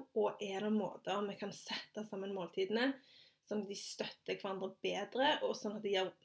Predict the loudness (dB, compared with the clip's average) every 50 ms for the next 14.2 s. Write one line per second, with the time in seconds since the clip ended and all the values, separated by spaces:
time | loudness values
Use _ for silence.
0 | -10 -8 -6 -6 -6 -6 -8 -10 -10 -10 -8 -8 -6 -4 -2 0 0 -2 -2 -6
1 | -8 -8 -10 -10 -10 -14 -12 -10 -8 -8 -8 -10 -12 -8 -4 -4 -4 -4 -6 -12
2 | _ _ _ _ -20 -18 -18 -18 -8 -8 -6 -6 -6 -10 -14 _ _ _ _ _
3 | -12 -12 _ _ -16 -16 _ _ _ 10 12 12 12 10 10 8 6 4 4 0
4 | -2 -4 4 4 4 6 6 6 6 6 4 4 0 -2 -2 -2 -4 -4 2 6
5 | 8 8 10 10 8 8 8 6 6 4 2 2 2 2 2 2 0 0 2 2
6 | 0 0 -2 -8 -14 -10 -6 -2 -2 -2 -2 -2 -4 -6 -8 -10 -12 _ _ -12
7 | -12 _ -10 -4 0 0 0 0 -4 -8 -2 0 0 2 4 4 4 4 2 0
8 | 0 0 2 4 4 4 4 0 -6 -4 0 2 2 4 6 6 6 4 4 4
9 | 2 0 2 4 4 6 6 4 4 2 2 2 0 0 2 2 4 4 4 2
10 | 0 _ _ -20 -20 -20 -20 -20 -20 -18 -16 -16 -16 -16 _ _ -20 -20 _ _
11 | _ _ _ 4 6 8 8 6 6 6 6 8 8 8 8 8 6 2 0 2
12 | 2 2 2 0 -2 -8 -10 _ 2 6 8 8 8 8 4 -2 -4 -12 _ _
13 | -12 -6 0 0 0 0 0 -6 -6 -4 -2 0 2 0 0 0 0 2 4 6
14 | 8 8 6 6